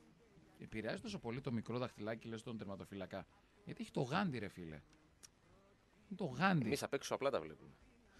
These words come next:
Speaker 1: Εγώ δεν είμαι απ' έξω, είμαι μέσα. Λοιπόν, να,
Speaker 2: Μέσα
Speaker 1: το
Speaker 2: στο γήπεδο δεν είσαι, Χρήσταθε.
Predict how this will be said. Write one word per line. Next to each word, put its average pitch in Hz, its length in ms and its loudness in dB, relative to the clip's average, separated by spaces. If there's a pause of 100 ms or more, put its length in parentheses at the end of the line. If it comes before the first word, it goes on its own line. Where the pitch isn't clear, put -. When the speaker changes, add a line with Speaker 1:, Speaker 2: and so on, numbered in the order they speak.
(200)
Speaker 1:
Εγώ 113 200 0
δεν 170 120 0
είμαι 170 100 2
απ' 156 120 0
έξω, 143 200 -4
είμαι 117 80 2
μέσα. 131 280 0 (360)
Λοιπόν, 120 280 2 (340)
να, - 280 -4
Speaker 2:
Μέσα 113 120 4
Speaker 1:
το 143 60 8
Speaker 2:
στο 139 100 2
γήπεδο 151 340 8
δεν 165 180 8
είσαι, 143 220 4
Χρήσταθε. 110 420 2